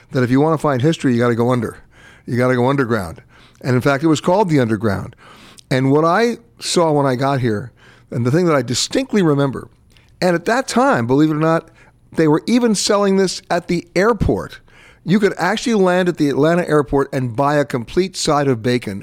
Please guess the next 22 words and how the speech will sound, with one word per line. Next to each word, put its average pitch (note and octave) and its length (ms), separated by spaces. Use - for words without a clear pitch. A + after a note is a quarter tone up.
at B2 200
the A#2 100
airport A2 480
and B2+ 140
haul C#3+ 280
it B2 60
on A#2+ 100
the G#2+ 60
plane. G2 480
Can A3 140
you A#3 80
imagine C3 320
that? C3+ 240
Well, E3+ 240
you C#3+ 80
could C#3 120
find G3+ 240
that G3 120
in F#3+ 80
the E3 80
Underground, F3 480
too. D#3 420